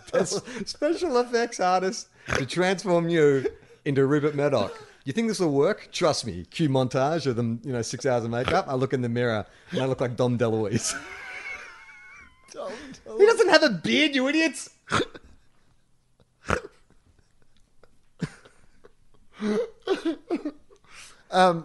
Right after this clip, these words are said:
Speaker 2: if Scott Morrison came to you, I mean,
Speaker 1: Yeah.
Speaker 2: it's harder to link the two, but let's just say you have to audition for commercials.
Speaker 1: Yeah.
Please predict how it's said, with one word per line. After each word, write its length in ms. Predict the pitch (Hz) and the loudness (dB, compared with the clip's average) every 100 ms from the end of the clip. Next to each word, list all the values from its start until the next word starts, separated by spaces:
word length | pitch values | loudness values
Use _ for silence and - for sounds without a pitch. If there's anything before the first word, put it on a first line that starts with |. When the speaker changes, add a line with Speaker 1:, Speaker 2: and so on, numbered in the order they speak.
| - | -2
Speaker 2:
if 300 | 185 185 - | -2 -2 -8
Scott 360 | - 185 180 | 0 2 2
Morrison 360 | 160 156 151 135 | 0 -2 -2 -4
came 260 | 139 123 120 | -4 -4 -4
to 120 | 107 | -8
you, 200 | 95 - 131 | -10 -10 -4
I 80 | |
mean, 140 | 139 131 | 0 0
Speaker 1:
Yeah. 60 | |
Speaker 2:
it's 80 | 127 | 0
harder 300 | 147 151 147 | 4 4 6
to 320 | 131 120 110 113 | 2 0 -4 -6
link 240 | 123 107 | -8 -6
the 80 | 117 | -10
two, 340 | 120 117 170 - - _ | -4 -4 -4 -8 -20 _
but 140 | 143 139 | 0 2
let's 200 | 147 151 | 0 0
just 160 | 147 - | -4 0
say 300 | 127 117 113 - _ _ _ _ _ _ | 0 0 -6 -18 _ _ _ _ _ _
you 220 | 151 170 180 | -2 4 6
have 200 | 165 - | 6 4
to 200 | 151 143 | 4 4
audition 460 | 127 135 139 135 131 | 2 -2 -2 -2 -2
for 120 | 135 | -4
commercials. 840 | 131 117 110 110 98 95 156 - | -2 -2 -2 -4 -8 -8 -10 -8
Speaker 1:
Yeah. 220 | 104 98 | -4 -4